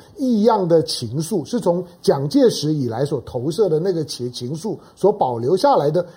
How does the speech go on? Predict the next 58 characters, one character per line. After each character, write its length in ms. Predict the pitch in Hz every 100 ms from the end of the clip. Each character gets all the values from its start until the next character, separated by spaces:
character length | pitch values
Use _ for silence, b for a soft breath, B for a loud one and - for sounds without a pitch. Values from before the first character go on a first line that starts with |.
| -
对 120 | 294
蒋 220 | - 151
万 100 | 190
安 160 | 214 208
基 140 | 233
本 160 | 190 135
上 140 | 175
是 100 | 165
中 260 | 165 247 233
性 240 | 233 180
的 120 | 135
描-， 280 | 117 117 104 135 _ _ 139
呃， 240 | 139 135
描 240 | 131 117 147
述。 220 | 160 233 B B B -
可 120 | 220
是 100 | 294
你 80 | 254
看 160 | 262
他 80 | 269
过 220 | 254 294
程， 100 | 208
大 80 | 220
家 80 | 226
会 100 | 226
说， 260 | 190 226 226 B B
那 260 | 294 285 - -
日 200 | 269 302
经 220 | 240 262
呢， 100 | 233
到-， 160 | 226 247
到 100 | 262
底 80 | 196
是 140 | 190
一 20 | 214
个 80 |
怎 160 | 208 139
么 80 | 135
样 180 | 196 170
的 80 |
媒 220 | 143 131 147
体？ 220 | 117 98 b b -
日 200 | 302 285
经 220 | 254 254
呢 160 | 214
是 100 | 185
一 140 | 220 180
个， 240 | 175 147 185
因 80 | 240
为 40 |
它 140 | 208
是 80 | 233
财 240 | 233 - 151
经 220 | 180 185
导 160 | 104
向 180 | 104 147
的 60 | 127
媒-， 200 | 110